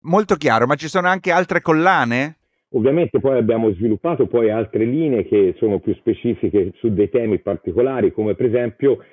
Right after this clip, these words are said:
Speaker 2: la possibilità di assaggiare i grandi capolavori della letteratura. Quindi ovviamente in questo caso i brani non sono inediti, non sono scritti dai nostri autori, ma sono estrapolati, estratti proprio dai, questi capolavori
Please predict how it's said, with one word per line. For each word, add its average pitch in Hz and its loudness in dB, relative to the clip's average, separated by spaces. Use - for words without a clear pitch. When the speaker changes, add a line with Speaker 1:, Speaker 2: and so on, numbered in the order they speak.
Speaker 2:
la 104 -6
possibilità 143 0
di 117 2
assaggiare 113 0
i 101 2
grandi 123 0
capolavori 101 0
della 95 2
letteratura. 98 0
Quindi 110 0
ovviamente 110 0
in 92 0
questo 104 0
caso 110 2
i 101 4
brani 113 0
non 98 0
sono 113 -2
inediti, 107 0
non 90 -2
sono 101 -2
scritti 98 -6
dai 95 -2
nostri 107 -4
autori, 120 2
ma 117 -8
sono 131 0
estrapolati, 117 -2
estratti 110 -6
proprio 98 -2
dai, 135 0
questi 120 0
capolavori 135 2